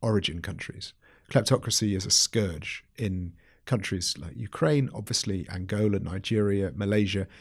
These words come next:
This is, this money is supposed to be paying for schools. It's supposed to be paying for police officers' salaries. It's supposed to be building roads, building hospitals, paying for soldiers, buying weaponry, everything that a country needs to keep itself safe and prosperous and secure.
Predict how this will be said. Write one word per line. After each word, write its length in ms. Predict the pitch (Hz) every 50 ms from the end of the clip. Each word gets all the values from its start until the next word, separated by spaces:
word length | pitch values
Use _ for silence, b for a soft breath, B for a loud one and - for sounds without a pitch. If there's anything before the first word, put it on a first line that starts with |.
| B B B
This 240 | B 123 117 - -
is, 100 | 107 - -
this 280 | 113 135 131 - -
money 260 | 117 110 110 110 104
is 100 | 95 90
supposed 460 | - - - - - 110 104 104 - -
to 60 | 104
be 160 | 92 92 87
paying 280 | 85 92 104 87 90 85
for 120 | - -
schools. 480 | - - - - 113 113 113 110 110 -
It's 100 | - -
supposed 300 | - - 107 92 98 -
to 60 | 95
be 100 | - 101
paying 140 | 82 92 92
for 80 | - -
police 320 | - 92 101 104 - -
officers' 340 | 85 82 87 87 - 80 -
salaries. 540 | - 98 101 113 104 101 98 98 95 - - B B B B
It's 120 | - 85 -
supposed 240 | - - 104 98 95
to 60 | -
be 60 | 98
building 360 | 95 104 92 92 92 87 90
roads, 360 | 101 110 117 117 107 107 104
building 300 | - - 87 76 92 92
hospitals, 580 | 90 104 - - - 98 - - 82 87 - - B B B B B
paying 260 | - 110 90 92 90
for 100 | - -
soldiers, 540 | - - - 110 104 104 101 - 95 90 -
buying 400 | - - 85 90 87 90 87 92
weaponry, 460 | 107 113 - - 104 87 95 90 - - -
everything 380 | 131 139 135 - - 117 107
that 100 | 104 104
a 40 | 101
country 320 | - - 110 - - 107 101
needs 260 | 101 104 107 104 -
to 80 | - 101
keep 180 | - 98 -
itself 380 | - - - - 104 95 90 -
safe 340 | - - 104 101 95 - -
and 100 | 98 -
prosperous 400 | - 98 92 - - 82 - -
and 80 | 92
secure. 480 | - - - - - 160 113 92 90